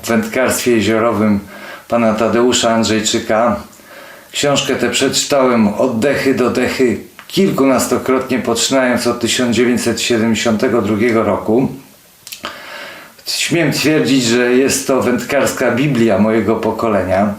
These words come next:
Błystka ta, jest to błyską podlodowa błysteczka, yy, o nazwie Isak firmy Abu. Co mnie zawsze w tej błysce dziwiło, jest to, była to błystka i jest to błystka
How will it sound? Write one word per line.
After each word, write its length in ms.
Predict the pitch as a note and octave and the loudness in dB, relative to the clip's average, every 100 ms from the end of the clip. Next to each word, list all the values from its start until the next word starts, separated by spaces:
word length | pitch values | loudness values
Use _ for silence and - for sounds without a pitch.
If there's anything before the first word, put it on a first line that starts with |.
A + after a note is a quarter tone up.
| - - - - - - | -10 -16 -16 -18 -16 -2
Błystka 480 | B2 G3 - - G#2+ | 2 2 2 0 0
ta, 320 | A#2+ A2+ C3+ | 2 2 2
jest 160 | D3+ | 0
to 80 | D#3 | 0
błyską 360 | C3 C3+ C#3+ B2 | 0 0 0 0
podlodowa 680 | D3+ D#3 C#3+ C3 A2 G2+ G#2 | 2 2 2 2 2 2 2
błysteczka, 840 | A#2 A2+ - A2+ - C#3 D#3 E3+ F2+ - - | 2 0 -2 -4 0 2 2 2 -2 -10 -6
yy, 680 | - B2 B2 B2 B2 B2 A#2+ - - - - - - - - - - - | 0 2 2 2 2 2 2 -2 -10 -20 -20 -20 -20 -20 -20 -20 -20 -8
o 100 | - | -2
nazwie 340 | B2+ C3+ G2+ B2+ | 2 2 2 0
Isak 420 | D3+ - C3 - | 0 0 -2 -2
firmy 360 | C#3+ A2+ A#2+ G2+ | -2 0 2 0
Abu. 460 | G#2 G#2+ G3 F#3 - - - - - - - - - - | 0 2 2 0 -4 -14 -18 -20 -20 -20 -20 -20 -20 -6
Co 300 | - D#3 E3 | 0 2 4
mnie 220 | D3+ C3+ | 4 2
zawsze 340 | A#2 B2+ - | 2 2 0
w 80 | C3+ | 0
tej 140 | B2 A2+ | 0 2
błysce 380 | A#2+ B2+ - | 2 2 0
dziwiło, 580 | A2 A#2 G#2 G#2+ G#2 B2 | 0 0 0 2 2 2
jest 180 | C#3 C#3 | 2 0
to, 160 | C3 A2 - | -2 -4 -4
była 260 | G2+ B2+ A2+ | 0 0 2
to 140 | B2 | 0
błystka 560 | G#2+ A#2+ D3 - - A2 | 2 2 2 0 -2 2
i 100 | A#2 | 2
jest 200 | B2+ - | 2 0
to 80 | |
błystka 600 | G#2+ A2 C3 - C3 A2+ | 0 2 0 0 0 0